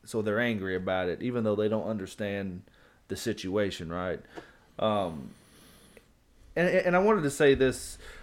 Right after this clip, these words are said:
earlier, uh, when you were talking about, <clears throat> you know, how, how people have this idea of how the world is supposed to work. It's supposed to be basically perfect. You know, this isn't supposed to happen. I'm supposed to be,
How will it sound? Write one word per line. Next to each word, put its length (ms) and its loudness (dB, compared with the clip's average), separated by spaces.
earlier, 580 8
uh, 220 6
when 160 2
you 140 2
were 100 0
talking 440 2
about, 520 2
<clears throat> 680 -16
you 140 0
know, 160 6
how, 400 4
how 200 2
people 460 -2
have 400 2
this 200 0
idea 460 2
of 60 -2
how 100 4
the 100 0
world 300 0
is 80 -4
supposed 340 -2
to 80 -4
work. 280 0
It's 100 -10
supposed 180 -2
to 60 -8
be 280 -4
basically 440 8
perfect. 500 -2
You 100 -4
know, 180 -2
this 240 4
isn't 200 2
supposed 260 4
to 80 2
happen. 340 4
I'm 100 2
supposed 320 -2
to 60 -4
be, 420 0